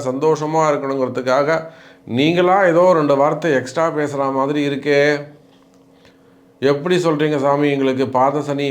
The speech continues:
பாதகத்தை செய்யாதுன்னு எப்படி சொல்றீங்க?" அப்படின்னு கேட்பீர்களேயானால், கும்பராசி என்பர்களே, நீங்க வந்து, நான் ஒவ்வொரு சப்ஜெக்டா எப்பவுமே எனக்கு பிரிச்சு சொல்றது தான் வழக்கம். தொழிலுக்கு தனியா, குடும்பத்துக்கு தனியா, மாணவ செல்வங்களுக்கு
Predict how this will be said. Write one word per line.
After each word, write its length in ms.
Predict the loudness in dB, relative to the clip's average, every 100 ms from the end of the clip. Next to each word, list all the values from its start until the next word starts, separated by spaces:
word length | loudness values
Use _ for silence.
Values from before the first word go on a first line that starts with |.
| -2
பாதகத்தை 480 | 0 2 0 -2 -4 -4
செய்யாதுன்னு 540 | -2 0 0 0 -4 -4
எப்படி 180 | -8 -6
சொல்றீங்க?" 400 | -6 -4 -4 -4 -6 -8 -12 -20 _ _ _ -4 -2
அப்படின்னு 420 | 0 0 -2 -2 -2
கேட்பீர்களேயானால், 1080 | -2 -2 -2 -6 -6 -6 -6 -6 -4 -4 -6 -12 -20 _ _ _ -20 -20 -20 _ -6
கும்பராசி 600 | -4 0 2 2 0 0 -2
என்பர்களே, 380 | 0 0 0 0 0
நீங்க 160 | 0 0
வந்து, 180 | 0 0 0 -4 -16 _ -4
நான் 280 | 0 2 2 0
ஒவ்வொரு 280 | 0 2 2
சப்ஜெக்டா 420 | 0 -2 -2 0 0 0
எப்பவுமே 260 | -2 -4 -4
எனக்கு 180 | -4 -6
பிரிச்சு 260 | -6 -6 -8 -6
சொல்றது 320 | -4 -2 0 0
தான் 120 | 0
வழக்கம். 360 | -2 -4 -10 -18 -20 -20 _ _ _ -20 -20 _ 0
தொழிலுக்கு 400 | 2 2 0 -4
தனியா, 300 | -4 -2 0 -2 -2
குடும்பத்துக்கு 500 | -2 -2 -4 -4 -6 -6
தனியா, 260 | -4 -2 -4 -2
மாணவ 260 | -2 0 -2 -2
செல்வங்களுக்கு 460 | -6 -4 -4 -6